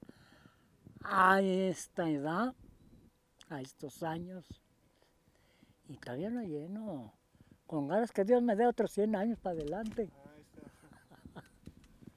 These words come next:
Speaker 1: Pero pues es imposible. No, no, es un decir. Ya de, de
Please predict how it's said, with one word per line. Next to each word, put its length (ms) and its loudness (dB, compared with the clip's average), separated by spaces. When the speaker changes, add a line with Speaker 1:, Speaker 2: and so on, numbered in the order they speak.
Speaker 1:
Pero 320 8
pues 300 2
es 200 6
imposible. 800 2
No, 300 12
no, 340 6
es 180 4
un 140 2
decir. 340 -2
Ya 280 10
de, 340 12
de 260 8